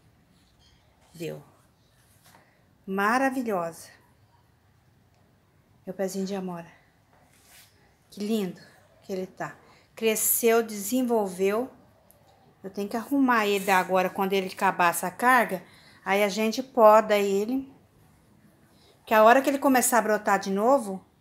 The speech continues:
ele já produz de novo, gente.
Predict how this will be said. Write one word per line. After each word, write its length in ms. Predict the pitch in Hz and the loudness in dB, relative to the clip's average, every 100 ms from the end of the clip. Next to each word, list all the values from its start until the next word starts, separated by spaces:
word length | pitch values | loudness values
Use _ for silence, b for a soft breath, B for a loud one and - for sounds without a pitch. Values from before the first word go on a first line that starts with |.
| b b b b 196 | b b b b -4
ele 200 | 214 240 | -2 -2
já 200 | 214 240 | 2 2
produz 520 | 247 262 208 226 262 | 4 2 2 0 -2
de 80 | 311 | -2
novo, 340 | 370 233 190 | 0 -2 -4
gente. 500 | 175 170 160 - - | -8 -14 -16 -18 -20